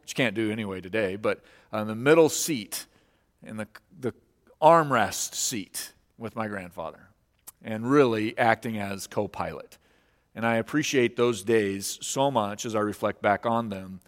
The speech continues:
but it required intentionality, and it required diligence. I'm sure going to the barber with my grandfather was a lot more fun for me than it was for him. As, uh, here is this little guy toddling along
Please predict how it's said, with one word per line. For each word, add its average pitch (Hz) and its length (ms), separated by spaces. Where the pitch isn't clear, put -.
but 127 120
it 127 40
required 143 480
intentionality, 110 920
and 113 80
it 113 40
required 113 420
diligence. 104 760
I'm 131 180
sure 135 260
going 123 260
to 117 60
the 107 120
barber 101 640
with 113 320
my 113 160
grandfather 110 640
was 107 160
a 110 60
lot 107 360
more 110 220
fun 110 320
for 104 140
me 110 220
than 98 120
it 95 80
was 95 220
for 95 140
him. 90 340
As, 104 760
uh, - 240
here 123 220
is 113 180
this 113 180
little 123 180
guy 107 280
toddling 110 400
along 104 440